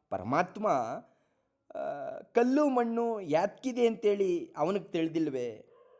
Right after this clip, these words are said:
ನಮಗೆ ತಿಳಿದೇ ಇರ್ತಕ್ಕಂಥ ನಾವು ಅವನ ದೋಷವನ್ನ ಹುಡುಕ್ಲಿಕ್ಕೆ ಹೋಗಿ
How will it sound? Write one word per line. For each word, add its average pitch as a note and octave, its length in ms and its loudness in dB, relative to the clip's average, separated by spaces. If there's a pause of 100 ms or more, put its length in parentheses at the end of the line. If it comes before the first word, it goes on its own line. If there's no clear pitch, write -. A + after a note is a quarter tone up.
(320)
ನಮಗೆ C3+ 360 0
ತಿಳಿದೇ A#3+ 360 6
ಇರ್ತಕ್ಕಂಥ A#3+ 500 2
ನಾವು F#3+ 560 4
ಅವನ E3 260 2
ದೋಷವನ್ನ A#3 680 4
ಹುಡುಕ್ಲಿಕ್ಕೆ G3 480 0
ಹೋಗಿ D#3+ 440 -2